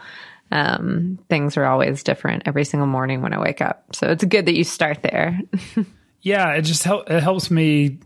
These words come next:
Speaker 2: Um, it's, it's certainly been more challenging with a child, um, because there's this, uh, ultimate variable of, like, whether she wakes up at five thirty in the morning wanting to watch cartoons, or if she's, uh, you know, sick or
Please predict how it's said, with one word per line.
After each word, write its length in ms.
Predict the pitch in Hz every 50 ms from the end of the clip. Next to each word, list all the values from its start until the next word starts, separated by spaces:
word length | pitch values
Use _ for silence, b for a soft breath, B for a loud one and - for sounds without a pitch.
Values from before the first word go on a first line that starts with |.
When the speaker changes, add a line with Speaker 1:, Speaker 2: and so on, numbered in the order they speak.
| _ -
Speaker 2:
Um, 320 | 139 135 135 131 135 139 139
it's, 240 | - 151 139 - - -
it's 200 | - 147 135 -
certainly 380 | - - - 165 151 156 151 151
been 140 | 143 147 143
more 120 | 139 135
challenging 600 | - 160 139 143 139 135 143 143 139 139 143 131
with 320 | 135 135 131 120 123 - - -
a 60 | 127
child, 480 | - 156 156 185 208 214 196 - - - _ _ -
um, 460 | 147 143 135 131 131 131 127 131 127
because 560 | 127 - 143 135 127 147 139 131 131 127 127
there's 280 | - 143 127 123 113 -
this, 300 | 139 127 117 - - - - _ -
uh, 140 | 131 127 123 -
ultimate 360 | 135 135 131 135 135 131 120
variable 560 | 123 123 123 123 123 123 123 120 120 117 117
of, 200 | 117 117 110 -
like, 280 | 147 120 120 - - -
whether 340 | 127 120 117 117 117 113 110
she 160 | - - 123
wakes 240 | 117 113 110 - 120
up 140 | 107 107
at 160 | 120 107 - -
five 180 | 120 110 107
thirty 240 | - 120 117 117 -
in 80 | - 156
the 80 | 135
morning 380 | 127 139 151 160 165 160 156 143
wanting 240 | 127 123 117 113 117
to 60 | 120
watch 240 | 120 123 - - -
cartoons, 480 | - 127 120 113 170 185 190 175 - B B B B B B B B B B B _
or 320 | - 156 151 143 139 139 139
if 160 | 139 139 139
she's, 540 | - - 131 123 120 120 123 123 - - - - - 131
uh, 80 | 120
you 180 | 120 123 117 117
know, 100 | 113 104
sick 540 | - - - 180 180 175 170 160 - - 151
or 580 | 135 120 120 120 117 117 120 120 113 - -